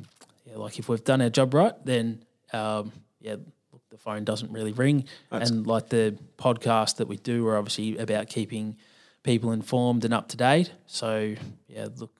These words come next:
Speaker 1: uh, you know, we haven't had many calls at all.
Speaker 2: It's good, um, because I suppose what we did do at the start of this, uh,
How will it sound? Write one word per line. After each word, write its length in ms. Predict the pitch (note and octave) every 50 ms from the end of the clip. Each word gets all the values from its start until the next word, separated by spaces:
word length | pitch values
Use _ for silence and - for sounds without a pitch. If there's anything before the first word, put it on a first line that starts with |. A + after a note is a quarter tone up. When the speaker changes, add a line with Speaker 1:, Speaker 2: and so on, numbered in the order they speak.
| - A2
Speaker 1:
uh, 260 | G#2 G#2 G#2 G#2 G#2+ - - - - _ _ _ _ _ _ _ _ _ _ _
you 60 | - A#2
know, 100 | A#2+ A#2+ _ _ _ A#2+
we 80 | A2 A2
haven't 160 | A2 A2 A2
had 180 | - A2+ G#2+
many 200 | A2+ A2+ A2 A2
calls 240 | A2 - A2 A2 A2
at 80 | A2+ A2+
all. 160 | A2+ A2 - - - - - - - - - - -
Speaker 2:
It's 160 | D3 C3+ -
good, 260 | - - A3+ A3+ G3 F3
um, 240 | D3 B2 A#2+ A#2 A#2
because 300 | A2 A2 - B2+ A2+ -
I 120 | - -
suppose 300 | B2+ - - C#3 C3+ B2
what 120 | B2 B2 G2+
we 140 | G#2 G#2+ F#2+
did 240 | - A#2 A#2 A2+
do 140 | A2 A#2+ A2
at 80 | G2+ -
the 40 | -
start 260 | - - G#2+ G2+ G2+
of 60 | F#2+
this, 380 | G2 F#2+ - - - - - B2
uh, 380 | G#2+ F#2+ F#2+ F#2+ F#2+ F#2+ F2+